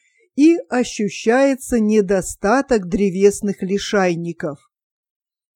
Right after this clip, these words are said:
Сахалинский подвид кабарги находится под угрозой исчезновения. Охота на нее полностью запрещена,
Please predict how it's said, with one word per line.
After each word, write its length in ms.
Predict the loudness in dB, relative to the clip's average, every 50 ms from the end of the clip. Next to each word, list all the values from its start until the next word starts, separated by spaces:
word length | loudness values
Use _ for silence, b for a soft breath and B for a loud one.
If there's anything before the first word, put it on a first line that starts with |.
| _ -20
Сахалинский 960 | -10 -4 -2 -2 -2 0 0 2 2 4 2 2 0 -2 -6 -8 -10 -10
подвид 540 | -4 0 2 2 2 2 0 -2 -2 -2 -4
кабарги 680 | -4 -4 -2 0 0 0 0 -2 -4 -2 0 0 0 0 -2 _ _ _ _ _ _ _ _ _
находится 720 | -2 0 0 0 0 0 0 0 0 0 -2 -2 -4 -8 -6
под 240 | -2 -2 -2 -2
угрозой 560 | -2 -2 0 0 0 0 0 0 0 0 -2 -2
исчезновения. 1040 | -2 0 -2 -2 0 0 0 2 2 2 2 2 0 0 0 -2 -4 -6 -6 -8 -12 _ _ _ _ _ _ _ _ _
Охота 640 | -2 -2 -2 0 0 0 0 0 0 2 0 0
на 120 | 2 2 0
нее 360 | 0 0 0 0 0 -2 -2
полностью 720 | -4 -2 -2 0 0 0 0 -2 -4 -6 -8 -4 -4 -4
запрещена, 880 | 0 2 0 0 0 0 -4 -4 -4 -4 -2 -2 0 0 0 -2 -4 -8